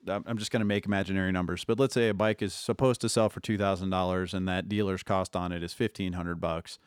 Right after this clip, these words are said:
Because they're in that that captive audience market type thing,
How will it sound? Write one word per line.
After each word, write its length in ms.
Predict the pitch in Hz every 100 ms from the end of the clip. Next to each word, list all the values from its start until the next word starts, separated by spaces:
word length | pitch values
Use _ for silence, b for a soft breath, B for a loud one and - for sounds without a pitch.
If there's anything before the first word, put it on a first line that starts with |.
| b b b b b
Because 460 | 123 - 131 120 110
they're 200 | 110 107
in 180 | 104
that 280 | 92 90 85 _ _
that 280 | 104 98 80
captive 400 | - 110 98 101
audience 480 | 95 95 101 101 -
market 380 | 92 92 110 -
type 220 | 120 113
thing, 380 | - 120 120